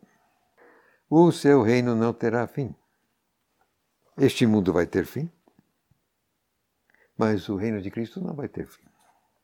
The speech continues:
O que o anjo disse a Maria foi ainda mais tremendo do que ele disse a, ao velho Zacarias. Agora, vamos ver se ainda terminamos,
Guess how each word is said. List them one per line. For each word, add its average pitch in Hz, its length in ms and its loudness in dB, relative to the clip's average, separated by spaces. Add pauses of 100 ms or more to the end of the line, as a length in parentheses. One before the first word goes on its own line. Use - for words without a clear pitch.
(560)
O 196 140 0
que 101 240 0
o 92 100 0
anjo 87 380 -4
disse 107 300 -6
a 95 80 -2
Maria 92 340 -2
foi 131 260 2
ainda 110 340 2
mais 95 200 0
tremendo 104 460 -2
do 170 160 -10
que - 300 -8
ele 117 120 -4
disse 98 380 -8
a, 82 320 -10
ao 82 160 -16
velho 80 300 -10
Zacarias. 78 640 -12 (2250)
Agora, 101 600 -4 (1600)
vamos - 1040 -4 (920)
ver 117 220 2
se - 180 -2 (240)
ainda 107 280 0
terminamos, 101 800 -2